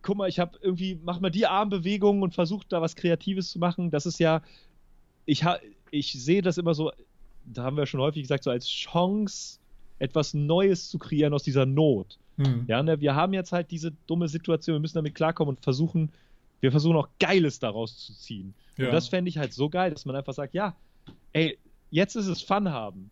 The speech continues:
Speaker 1: So,
Speaker 2: Ja.
Speaker 1: jetzt ist halt mal Anwendung, Spaß."
Speaker 2: Ja, und ich hatte auch
Speaker 1: Ja?
Speaker 2: jetzt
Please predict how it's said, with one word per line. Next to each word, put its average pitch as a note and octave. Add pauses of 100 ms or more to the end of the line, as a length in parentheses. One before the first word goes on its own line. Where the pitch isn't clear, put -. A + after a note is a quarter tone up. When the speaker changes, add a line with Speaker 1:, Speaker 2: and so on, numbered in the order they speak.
Speaker 1:
So, C#3
Speaker 2:
Ja. C#3
Speaker 1:
jetzt F3
ist -
halt E3
mal D#3+
Anwendung, D3
Spaß." G2
Speaker 2:
Ja, C#3
und C3
ich C#3+
hatte D3+
auch C3
Speaker 1:
Ja? B2+
Speaker 2:
jetzt E3+